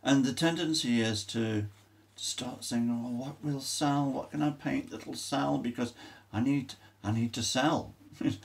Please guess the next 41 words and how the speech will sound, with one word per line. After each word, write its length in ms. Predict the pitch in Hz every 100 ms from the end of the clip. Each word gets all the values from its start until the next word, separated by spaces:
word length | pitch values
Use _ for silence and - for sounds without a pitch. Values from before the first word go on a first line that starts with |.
| - 120 - -
Um, 420 | 135 147 139 135 - -
and, 140 | - -
and 160 | 165 165
yes, 260 | 233 226
we 100 | 160
do. 220 | 151 208
We 140 | 220 170
need, 280 | 165 160 151 - - - _
we, 200 | 135 139
we 160 | - 156
need 240 | 156 190
to 100 | -
make 240 | 135 139 -
money. 280 | 143 131
We 160 | 110 135
need 180 | 143 151
to 80 | -
be 100 | 139
able 160 | 135
to 100 | -
survive 520 | 113 110 120 147 123
just 180 | 101 117
like 160 | 127 120
anybody 520 | 131 117 - 123 127
else. 540 | 120 160 - - - - - - - -
So 160 | 120 120
I'm 120 | 123
not 140 | 139 - - -
you 100 | 123
know, 200 | 110 120
there's 140 | 101
an 80 | 110
awful 240 | 123 - 107
lot 140 | -
of 100 | 104
people 280 | 117 107 104
don't 400 | 110 101 - -
seem 200 | 110 101
to 100 | 104
understand 580 | 104 98 - 127 131 -
that. 240 | 90 104